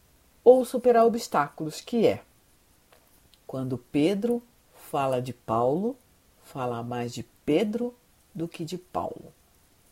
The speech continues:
Não somos perfeitos,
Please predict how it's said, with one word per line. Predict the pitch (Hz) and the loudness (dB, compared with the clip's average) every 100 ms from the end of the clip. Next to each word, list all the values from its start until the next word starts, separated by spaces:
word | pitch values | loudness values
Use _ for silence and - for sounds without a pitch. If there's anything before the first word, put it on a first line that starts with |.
| _ _ _ _ _ _ _ _ _ _ _ _ _ _ _ _ - - - - - - | _ _ _ _ _ _ _ _ _ _ _ _ _ _ _ _ -20 -20 -20 -20 -10 4
Não | 214 262 | 6 8
somos | - - 269 262 247 | 4 4 4 4 0
perfeitos, | - 254 - - 233 196 - - 120 - - | 2 2 2 4 6 6 2 -6 -12 -12 -18